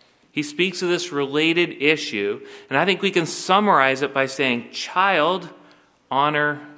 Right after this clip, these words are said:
your parents." Child, honor your parents. That's our third out of four headings. So look at verse four,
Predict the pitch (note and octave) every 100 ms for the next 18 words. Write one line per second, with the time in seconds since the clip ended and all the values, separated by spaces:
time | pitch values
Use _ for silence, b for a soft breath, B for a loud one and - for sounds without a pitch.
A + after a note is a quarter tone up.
0 | - B2 A#2+ - A#2 G#2+ F#2 - - -
1 | _ _ _ _ _ _ _ _ _ _
2 | _ _ _ _ - C3+ D3+ D#3 E3 D#3
3 | - _ _ _ _ _ _ - A#2+ B2
4 | B2 A#2+ A2+ F#2+ F#2 - - A2+ - -
5 | E3+ A#2 G2+ - - A2+ A2+ A2 - B2+
6 | A2 A2 G2+ F2+ F#2 - _ _ _ _
7 | _ _ _ _ _ _ _ - - F3
8 | E3+ A3+ B3+ F#3+ F#3 - - D#3 D#3+ G#2